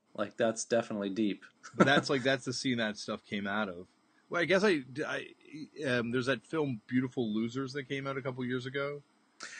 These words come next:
Speaker 1: Yeah, you mentioned that as well. I haven't seen that yet, but I, I definitely have to, based on what you guys were talking about, it,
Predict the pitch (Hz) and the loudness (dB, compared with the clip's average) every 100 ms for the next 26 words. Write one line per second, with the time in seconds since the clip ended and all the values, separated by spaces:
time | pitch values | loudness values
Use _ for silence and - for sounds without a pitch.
0 | - - 185 185 214 226 254 269 254 220 | -12 12 12 12 12 12 12 12 12 12
1 | 208 208 147 131 143 180 208 180 190 202 | 12 12 12 12 12 12 12 12 12 12
2 | 135 113 110 123 123 135 131 117 123 135 | 12 12 12 10 8 6 2 4 6 10
3 | 151 160 127 110 131 131 - 98 95 113 | 10 8 2 4 2 2 -4 -6 -4 -4
4 | 110 - 107 107 110 110 101 98 117 120 | -4 -6 -8 -4 -4 -4 -6 -2 2 2
5 | 117 95 92 92 98 | 2 -4 -2 -2 -2